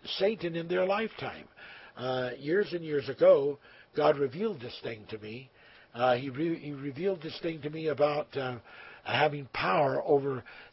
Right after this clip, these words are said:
satanic forces, and how that, that, uh, that, uh, if when I was, had a whole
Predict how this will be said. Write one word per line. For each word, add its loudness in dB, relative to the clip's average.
satanic 2
forces, 2
and -4
how 4
that, 4
that, 6
uh, 0
that, 2
uh, 2
if 0
when -8
I -2
was, -6
had 0
a 6
whole 4